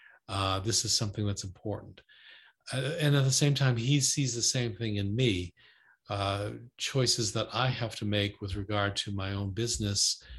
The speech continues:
as a life coach, uh, and spiritual director, and be insistent upon things. Sometimes I spend time with people for free, and he's saying, he says, "Well, why aren't you getting paid for that?"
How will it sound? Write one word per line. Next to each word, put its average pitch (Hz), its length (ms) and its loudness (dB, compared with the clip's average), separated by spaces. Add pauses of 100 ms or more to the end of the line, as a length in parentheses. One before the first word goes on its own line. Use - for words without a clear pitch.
(280)
as 101 140 -4
a 98 80 -4
life 117 320 0
coach, - 580 -6 (560)
uh, 104 180 -2
and 101 140 -2
spiritual 160 460 4
director, 92 640 -6 (760)
and 120 320 0 (120)
be 135 180 6
insistent 180 600 4
upon 110 400 0
things. 101 380 -2
Sometimes 160 520 4
I 131 280 4
spend 131 340 2
time 147 260 2
with 127 180 2
people 131 260 0
for 120 160 -6
free, 110 560 -2 (640)
and 117 300 4
he's 113 260 0
saying, 110 400 -2
he 113 160 -8
says, 104 340 -6
"Well, 123 600 -6 (240)
why 135 120 2
aren't 143 140 2
you 135 80 -2
getting 131 220 0
paid 143 260 -2
for 113 60 -6
that?" 107 240 -8